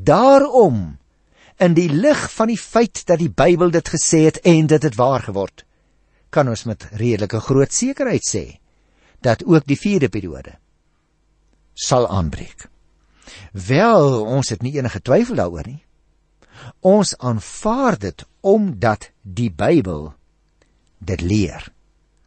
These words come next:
En daarom moet ons nie in ons tyd ontredderd raak deur die feit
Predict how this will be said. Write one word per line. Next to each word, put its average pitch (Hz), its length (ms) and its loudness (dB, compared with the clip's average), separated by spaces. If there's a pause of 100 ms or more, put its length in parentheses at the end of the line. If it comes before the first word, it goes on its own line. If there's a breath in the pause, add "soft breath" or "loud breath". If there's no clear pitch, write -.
(360 soft breath)
En 156 220 4
daarom 208 420 4
moet 156 180 2
ons 170 360 2
nie 214 320 4
in 156 120 4
ons 185 360 0
tyd 143 220 2
ontredderd 131 720 0
raak 87 400 -6 (520)
deur 143 120 4
die 131 120 0
feit - 420 0